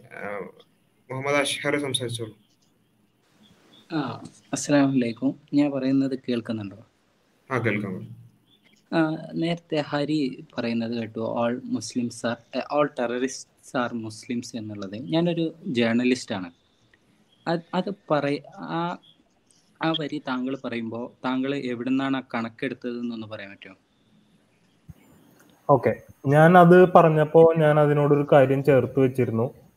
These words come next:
Speaker 3: Almost, almost
Speaker 2: ഓക്കെ,
Speaker 3: all
Speaker 2: ഓക്കെ.
Speaker 3: terrorists.
Speaker 2: അതെ, അതിനുള്ള ഒരു കണക്ക് പറയാൻ പറ്റുമോ?
Speaker 3: ഓക്കെ, കണക്ക് മുന്നേ ഞാനൊരു വെബ്സൈറ്റ് ഞാൻ ഫോളോ ചെയ്യാറുണ്ടായിരുന്നു.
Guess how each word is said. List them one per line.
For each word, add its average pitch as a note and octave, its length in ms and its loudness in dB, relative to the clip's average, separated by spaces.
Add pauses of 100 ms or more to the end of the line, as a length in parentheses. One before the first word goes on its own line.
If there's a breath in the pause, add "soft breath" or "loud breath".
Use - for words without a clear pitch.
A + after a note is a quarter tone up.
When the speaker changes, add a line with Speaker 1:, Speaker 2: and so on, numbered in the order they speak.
Speaker 3:
Almost, C#3 680 6 (520)
almost F#3+ 560 10
Speaker 2:
ഓക്കെ, C#3 180 2
Speaker 3:
all D3 80 8
Speaker 2:
ഓക്കെ. D3 220 8
Speaker 3:
terrorists. C3 340 4 (100)
Speaker 2:
അതെ, C3+ 320 0
അതിനുള്ള E3+ 520 -4
ഒരു E3+ 220 -6
കണക്ക് C#3 260 -8
പറയാൻ A2+ 260 -10
പറ്റുമോ? F#2+ 220 -18 (760)
Speaker 3:
ഓക്കെ, A#2 200 0 (220)
കണക്ക് G3+ 560 6 (220)
മുന്നേ E3+ 380 6
ഞാനൊരു E3+ 420 8
വെബ്സൈറ്റ് C#3 600 6
ഞാൻ C#3 240 2
ഫോളോ A#2 360 4
ചെയ്യാറുണ്ടായിരുന്നു. G#2+ 760 2